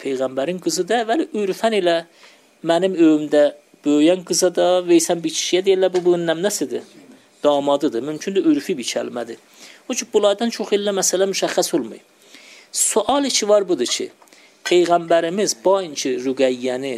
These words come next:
tarix yazı, sünni, şiə yazırlar. Osman o qət incitdi, o qət vurdu, axırda öldü. Ondan belə niyə ikinci dəfə Peyğəmbər razı olub Ümmə Kulsumu versin kimə? Osmana dubarədə. Bu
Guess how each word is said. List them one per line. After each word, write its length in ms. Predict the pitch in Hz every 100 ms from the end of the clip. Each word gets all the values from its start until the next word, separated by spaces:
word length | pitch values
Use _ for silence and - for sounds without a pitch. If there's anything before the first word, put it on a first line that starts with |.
| -
tarix 400 | 127 127 139 -
yazı, 320 | 123 117 120
sünni, 480 | - 123 117 123 139
şiə 400 | - - 117 131
yazırlar. 580 | 123 117 127 107 107 - - _ - - _ _ 147
Osman 460 | 147 - 170 151
o 120 | 143 139
qət 200 | 156 -
incitdi, 480 | 120 113 - - 135
o 120 | 135
qət 160 | 139 117
vurdu, 400 | 117 113 110 120
axırda 360 | 117 117 117 113
öldü. 480 | 123 113 110 185 147 - _ _ _ -
Ondan 340 | 262 277 277 226
belə 220 | 226 233
niyə 240 | 220 220
ikinci 400 | - - 131 127
dəfə 220 | 123 120 123
Peyğəmbər 520 | 123 117 123 135 127
razı 340 | 131 123 147
olub 160 | 175 160
Ümmə 160 | 139 135
Kulsumu 360 | 139 127 147 160
versin 280 | 147 135 151
kimə? 300 | - 139 135 170 180 _ _ _ _ _ _ _
Osmana 420 | 139 - 127 120 117
dubarədə. 560 | 110 107 107 110 113 110 113 _ _ - - -
Bu 80 | 349